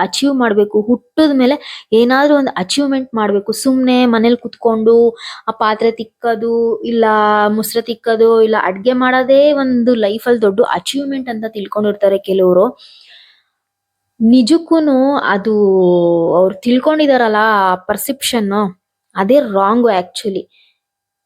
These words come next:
ನಾವು ಏನು ಅಂತ ಪ್ರೂವ್ ಮಾಡ್ಕೋಬೇಕು ಅಂತಂದ್ರೆ,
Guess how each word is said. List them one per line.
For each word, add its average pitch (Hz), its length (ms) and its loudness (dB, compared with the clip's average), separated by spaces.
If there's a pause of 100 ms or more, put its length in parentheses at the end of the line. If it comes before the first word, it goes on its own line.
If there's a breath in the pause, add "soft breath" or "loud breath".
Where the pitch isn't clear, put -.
(640)
ನಾವು 240 800 2
ಏನು 233 400 0
ಅಂತ 285 240 -4
ಪ್ರೂವ್ 269 340 -2
ಮಾಡ್ಕೋಬೇಕು 226 640 0
ಅಂತಂದ್ರೆ, 202 840 0